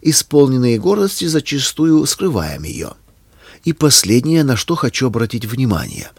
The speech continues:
Мы часто строим планы на будущее, но делать это надо с оговоркой, если Господь позволит.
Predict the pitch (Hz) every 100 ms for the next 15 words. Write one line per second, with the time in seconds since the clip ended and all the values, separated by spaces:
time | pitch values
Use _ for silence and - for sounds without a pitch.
0 | - - - 131 - 240 - 190 - 165
1 | 160 135 156 160 156 156 131 120 95 90
2 | - 85 - 101 107 98 180 185 - 135
3 | 117 104 117 120 - - 113 117 110 117
4 | 110 95 80 - - 131 156 123 110 117
5 | - - 110 - 113 101 80 62 50 -